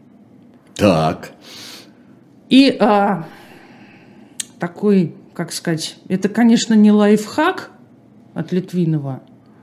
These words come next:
Speaker 2: потому что непонятно, что делать, но это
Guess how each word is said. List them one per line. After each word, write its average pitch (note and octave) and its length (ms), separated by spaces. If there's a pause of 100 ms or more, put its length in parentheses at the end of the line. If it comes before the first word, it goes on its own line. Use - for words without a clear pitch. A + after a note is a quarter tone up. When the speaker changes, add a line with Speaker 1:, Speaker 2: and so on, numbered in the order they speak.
(540)
Speaker 2:
потому F3 320
что D3+ 480 (1040)
непонятно, F3 520
что F3 200
делать, E3+ 460 (260)
но G#3 460
это E3+ 480